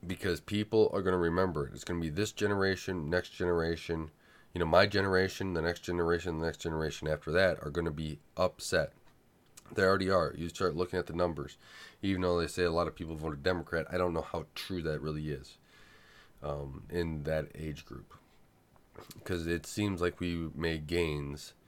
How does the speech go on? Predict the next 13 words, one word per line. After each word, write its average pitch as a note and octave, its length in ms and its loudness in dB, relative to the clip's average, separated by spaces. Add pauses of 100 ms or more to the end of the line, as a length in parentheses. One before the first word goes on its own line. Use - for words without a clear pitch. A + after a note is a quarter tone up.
(500)
over D#2+ 340 0
what D#2 200 0
it D2 80 -4
was D#2 440 -2
the D2+ 80 -10
last D#2 340 2
time. D2 300 -14
So D2 380 -10
that's F2 260 -2
just - 460 -12 (880)
something D2+ 540 -4
that, D2 360 -4
uh, C#2+ 360 -4